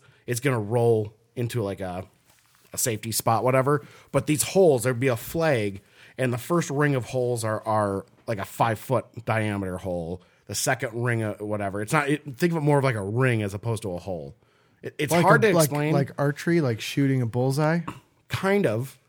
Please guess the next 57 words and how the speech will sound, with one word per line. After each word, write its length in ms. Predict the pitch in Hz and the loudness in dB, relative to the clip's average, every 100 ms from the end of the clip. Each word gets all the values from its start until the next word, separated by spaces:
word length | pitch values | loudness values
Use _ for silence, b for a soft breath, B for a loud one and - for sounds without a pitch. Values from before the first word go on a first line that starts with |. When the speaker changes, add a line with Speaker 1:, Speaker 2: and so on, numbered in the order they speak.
| _ _ | _ _
Speaker 1:
Kind, 240 | - 156 - | -6 -6 2
yeah, 360 | 175 208 151 - | 4 4 2 0
kinda 200 | 156 180 | -2 0
like 240 | 175 123 | 2 0
that. 240 | 110 110 117 | 0 -4 0
Think 160 | 180 | 0
of, 60 | 190 | 2
like, 140 | 190 | 2
a 20 | 147 | 2
Speaker 2:
Like 140 | 131 | 4
a 40 | |
Speaker 1:
bull-, 160 | 156 180 | 4 4
Speaker 2:
target? 480 | 135 139 156 190 - - b b b b b - | 2 0 0 -4 -8 -20 b b b b b -2
Speaker 1:
think 180 | 165 | 2
of, 100 | 190 | 2
like, 140 | 196 170 | 2 0
a 60 | |
bullseye 420 | 175 139 131 135 139 | 0 0 2 2 2
or 160 | 143 | 2
a 40 | 156 | -2
target, 560 | - 151 107 107 - _ _ | 0 0 0 -2 -4 _ _
and, 180 | 135 120 | -4 -2
and, 240 | 120 110 | -4 -6
but 80 | 131 | -4
instead 460 | 127 120 - 143 131 | -2 -2 0 2 2
it's, 340 | 113 - - | 0 -4 -8
it, 140 | 123 110 - - | -8 -10 -12 -8
you 100 | 120 | -2
know, 80 | 117 | 2
the 60 | |
Speaker 2:
Each 100 | 165 | 2
Speaker 1:
ball 160 | 139 147 | 4 4
Speaker 2:
layer 140 | 147 | 6
Speaker 1:
actually 240 | 147 147 127 | 6 4 4
Speaker 2:
gets 160 | 139 | 4
Speaker 1:
drops. 160 | 135 143 | 4 4
Speaker 2:
progressively 640 | 131 139 143 - 135 143 | 2 2 0 -2 -2 0
more 240 | 139 127 123 | 0 0 -2
points? 580 | - 131 165 170 - - | -2 -2 -2 -4 -14 -2
Speaker 1:
Yes. 460 | 139 127 87 - - 135 | 2 2 0 -6 -8 -6
Speaker 2:
Okay. 320 | 135 131 120 | -6 -6 -6
Speaker 1:
Yes, 320 | 127 120 - - | -2 -2 -2 -4
and, 360 | 127 120 117 | -2 0 -2
and 300 | 113 113 110 | -4 -2 -2
the 100 | 113 | -4
farther 420 | 113 135 127 135 127 | -4 -2 -2 0 0
ones 240 | 123 123 | 0 0
away 260 | 113 117 127 | 0 0 0
also 380 | 113 127 - 113 | 0 -2 -2 -4
have 220 | 101 101 | -4 -4
more 160 | 107 104 | -4 -4
points 280 | 117 104 - | -4 -6 -6
just 200 | 104 - | -10 -10
because 240 | 107 92 | -10 -10
they're 80 | 90 | -10
farther, 560 | - 135 139 139 135 | -2 2 2 2 0
and, 180 | 113 98 | -2 -4